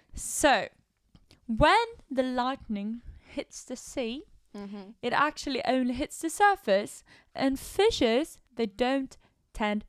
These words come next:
Speaker 1: to swim that close to the surface.
Speaker 2: No, because they're fucking fish.
Speaker 1: They're fishes. They swim a bit deeper down the sea.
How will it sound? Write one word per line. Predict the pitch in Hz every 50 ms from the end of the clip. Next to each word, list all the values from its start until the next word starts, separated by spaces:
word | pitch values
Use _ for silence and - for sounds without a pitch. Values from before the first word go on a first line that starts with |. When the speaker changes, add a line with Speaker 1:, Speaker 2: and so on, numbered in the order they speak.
| _ _
Speaker 1:
to | - 233
swim | - - - 202 214 208 202 202 208 - _ _ _ _ -
that | 214 190 202 202 202 - _ _ _ _ _ -
close | - 202 190 196 202 196 - _ _ _ -
to | - 208 202
the | 196 226 269
surface. | - - 359 359 339 320 - - 180 - - - - - - _ _ _ _ _ _
Speaker 2:
No, | 381 370
because | - - - 285 285
they're | 311 285
fucking | _ - 294 294 - 302 311
fish. | 302 - - 440 - - - - - - - -
Speaker 1:
They're | - 320 311
fishes. | - 440 480 - - 226 151 175 - - - _ _
They | _ 269
swim | - - 311 311
a | 294
bit | 269 294 _
deeper | - 330 330 - - 254
down | 240 262 269 262
the | 254 254
sea. | - - 320 226 - 196